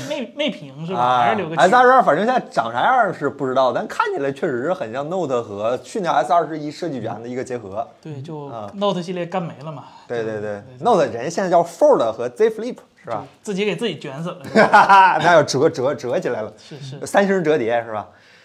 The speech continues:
Speaker 2: 那反正看起来现在看是S二十二吸取了S二十一上的一些 Apple 科技、Apple 播客里提到的一些缺点，比如说愚蠢、弱智，然后低俗、下三滥的塑料杯盖儿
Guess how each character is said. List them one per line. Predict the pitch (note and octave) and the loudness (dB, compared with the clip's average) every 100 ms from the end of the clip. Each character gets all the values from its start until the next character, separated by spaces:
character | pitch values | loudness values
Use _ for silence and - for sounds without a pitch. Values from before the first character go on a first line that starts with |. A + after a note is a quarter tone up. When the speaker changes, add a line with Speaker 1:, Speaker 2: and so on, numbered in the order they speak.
| _ - | _ -6
Speaker 2:
那 | G#3+ G#3+ - _ _ _ _ | -6 -6 -12 _ _ _ _
反 | C3 | -2
正 | F#3+ | -2
看 | - D4 | 2 0
起 | G3 | 2
来 | B2+ | -2
现 | C3 D#3+ | -4 -4
在 | D#3 | -6
看 | C#3+ F3 D3+ | -2 -2 -2
是 | C#3 B2+ B2 B2 A#2+ | -4 -2 -2 -2 -2
S | C3 C#3+ | -2 0
二 | D3 | 0
十 | C3+ | 0
二 | C#3 C3 | 0 -2
吸 | - F#3 | -6 -8
取 | C3 | -4
了 | A2+ | -2
S | A2+ B2 | -2 -2
二 | C3+ B2+ | -2 -2
十 | B2 | -6
一 | A#2 | -8
上 | A2+ A#2+ | -12 -10
的 | A2+ | -10
一 | A#2 | -12
些 | A2 A2+ A2 - _ | -6 -6 -6 -10 _
Apple | - E3 E3+ | -2 0 0
科 | D3+ D3+ | -4 -8
技、 | D3+ F3+ | -8 -4
Apple | E3 C#3+ | -4 -2
播 | - D3 | -4 -6
客 | D3+ E3 | -4 -6
里 | A2 | -8
提 | - A#2 | -12 -8
到 | C#3 C3+ | -6 -6
的 | |
一 | A2+ | -8
些 | A2 | -10
缺 | A2+ | -8
点， | A2 G#2+ G#2 | -8 -8 -10
比 | |
如 | G#2 A2 | -12 -6
说 | A#2+ A#2 - _ _ _ _ - _ - | -4 -4 -6 _ _ _ _ -20 _ -14
愚 | A#2+ B2+ | -10 -6
蠢、 | F#3 - A2+ | -6 -6 -6
弱 | A#2+ E3+ | -2 0
智， | C#3+ E3 D3+ A2 | 0 -2 -4 -4
然 | G#2+ | -6
后 | A2 C#3 | -6 -8
低 | - D#3 | -8 -10
俗、 | - A2 | -10 -12
下 | - C3+ | -8 -4
三 | C#3+ | -2
滥 | C#3 C#3+ | -2 -2
的 | B2 | -4
塑 | A#2 | -6
料 | C#3 B2+ | -4 -2
杯 | B2+ | 0
盖 | |
儿 | F3 | -2